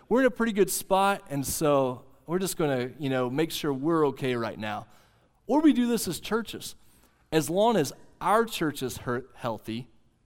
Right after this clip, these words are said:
we could care less about the health of another church because maybe if we're lucky, some of those people would come over and join us, and we'll get bigger and, and healthier. God's plan for his presence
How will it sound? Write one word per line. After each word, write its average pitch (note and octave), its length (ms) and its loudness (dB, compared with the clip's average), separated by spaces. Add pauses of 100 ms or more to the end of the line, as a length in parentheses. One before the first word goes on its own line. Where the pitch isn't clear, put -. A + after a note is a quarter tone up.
(440)
we A3 60 -6
could B2 180 -6
care F3+ 260 -4
less F3 520 -2 (300)
about C3+ 240 0
the C3 120 -4
health B2 320 -2
of C3 120 -10
another C#3+ 300 0
church B2 280 -4
because B2+ 260 -4
maybe F3 200 -2
if F#3 140 -8
we're C#3+ 100 0
lucky, D#3 300 0
some C3+ 220 -4
of B2+ 80 0
those F3 160 0
people C#3+ 240 -4
would B2 120 -4
come C3+ 140 -4
over C3 180 -2
and A#2+ 120 -2
join B2+ 240 -2
us, D#3+ 220 0
and A#2 120 -6 (260)
we'll E3+ 120 0
get C3+ 160 2
bigger C3 440 0
and, A#2 280 -6
and A2+ 180 -8
healthier. C#3 460 -8 (1400)
God's D#3 300 -6
plan B2 640 -4 (800)
for C3+ 160 -6
his B2 160 -4
presence D#3+ 600 -4